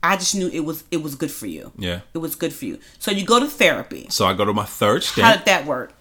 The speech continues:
Speaker 2: Uh, my third stint in my life,
Speaker 1: Mm-hmm.
Speaker 2: um, happened to be committed into a mental hospital.
Speaker 1: As an adult.
Speaker 2: As an adult.
Speaker 1: Mm-hmm.
Speaker 2: Um, this time was so much different.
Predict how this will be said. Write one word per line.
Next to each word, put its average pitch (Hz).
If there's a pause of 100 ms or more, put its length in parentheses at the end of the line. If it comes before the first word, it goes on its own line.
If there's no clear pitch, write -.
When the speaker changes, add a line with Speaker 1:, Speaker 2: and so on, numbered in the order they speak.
(140)
Speaker 2:
Uh, 98
my 95
third 107
stint 98
in 95
my 107
life, 92 (160)
Speaker 1:
Mm-hmm. 156
Speaker 2:
um, 180
happened 95
to 92
be 90
committed 90
into 87
a 87
mental 90
hospital. 85
Speaker 1:
As 156
an 139
adult. 135
Speaker 2:
As 92
an 95
adult. 110
Speaker 1:
Mm-hmm. 147 (300)
Speaker 2:
Um, 101
this 127
time 120
was 113
so 120
much 104
different. 95